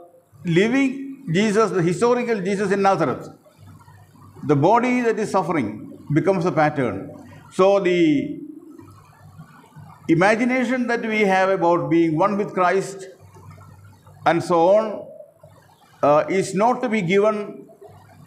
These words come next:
the place, the primary place, but then a realization of the suffering Christ present in us, suffering for the sake of the salvation of the world.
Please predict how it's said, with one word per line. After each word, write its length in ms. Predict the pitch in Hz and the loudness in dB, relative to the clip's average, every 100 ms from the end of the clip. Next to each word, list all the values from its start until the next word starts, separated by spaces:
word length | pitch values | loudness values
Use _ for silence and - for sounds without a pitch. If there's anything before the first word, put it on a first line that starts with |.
| - | -6
the 100 | 147 | -4
place, 380 | 151 185 202 175 | 2 2 4 2
the 80 | 165 | 0
primary 440 | 160 170 202 196 | 2 2 4 2
place, 340 | 160 175 180 143 | 2 2 0 -2
but 200 | 160 170 | -4 0
then 440 | 185 185 - 185 - - - _ _ - - - - _ - | -2 -2 -8 -16 -20 -20 -20 _ _ -20 -20 -20 -20 _ 0
a 140 | 156 | 2
realization 1000 | 160 208 226 240 240 254 247 240 247 247 - | 4 4 4 2 2 0 0 -2 -4 -6 0
of 240 | 185 190 - - - - - - _ _ _ | 2 2 -4 -16 -20 -20 -20 -20 _ _ _
the 140 | 147 165 | 0 2
suffering 440 | 185 185 214 220 | 2 2 0 -2
Christ 540 | - 185 190 196 - - - _ _ _ | -2 0 0 -2 -8 -16 -20 _ _ _
present 360 | 165 170 214 180 | -2 0 0 0
in 200 | 170 165 | 0 0
us, 300 | 175 - - - - - - | -2 -4 -16 -20 -20 -20 -14
suffering 580 | - 165 156 208 233 240 | -2 0 2 0 2 0
for 160 | 175 190 | -2 -2
the 140 | 175 | -2
sake 220 | 175 170 | -2 -2
of 140 | 175 170 | -2 0
the 380 | 170 165 - - - | 0 -2 -12 -20 -2
salvation 440 | 160 165 185 175 | 2 2 2 0
of 60 | 190 | 0
the 80 | 147 | 2
world. 600 | 156 143 110 82 - | 4 2 0 -6 -12